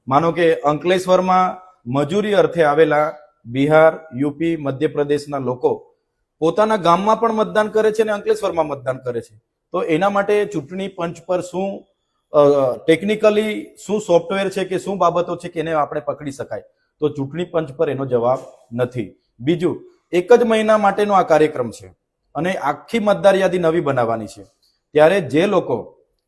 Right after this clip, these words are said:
પોતાનો જીવન નિર્વાહ માટે ગામડાઓમાંથી સૌરાષ્ટ્રમાં ખેતમજૂરી કરવા જાય છે, સુગરોમાં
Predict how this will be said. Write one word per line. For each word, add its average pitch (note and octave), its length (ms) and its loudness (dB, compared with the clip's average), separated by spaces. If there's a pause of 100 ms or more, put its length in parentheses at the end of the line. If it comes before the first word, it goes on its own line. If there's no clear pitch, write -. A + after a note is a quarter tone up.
(100)
પોતાનો E3+ 680 0 (220)
જીવન D3+ 320 0
નિર્વાહ E3 340 2
માટે A#2+ 360 -4 (280)
ગામડાઓમાંથી F3 1120 2 (300)
સૌરાષ્ટ્રમાં D#3 540 0
ખેતમજૂરી E3 520 -2
કરવા E3 300 2
જાય E3 220 0
છે, E3+ 160 -8
સુગરોમાં D#3+ 720 0